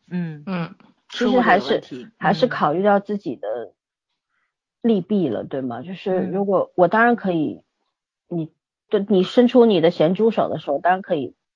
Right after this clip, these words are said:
Speaker 3: 打掉啊。
Speaker 2: 嗯哼。
Speaker 3: 可是我打掉的话，我大概就要失业，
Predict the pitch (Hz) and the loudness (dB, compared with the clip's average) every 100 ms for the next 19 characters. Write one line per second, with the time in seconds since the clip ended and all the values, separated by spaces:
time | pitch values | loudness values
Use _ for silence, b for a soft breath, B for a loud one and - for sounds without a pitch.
0 | _ 160 131 165 151 104 - - 180 175 | _ -2 2 4 4 4 0 -8 -8 -6
1 | 196 233 196 214 220 151 151 214 185 185 | -8 -6 -2 0 2 2 4 6 6 4
2 | 185 139 180 180 185 170 - 196 190 185 | 2 4 2 2 -2 -4 -6 -6 -4 -4
3 | 151 - | -6 -10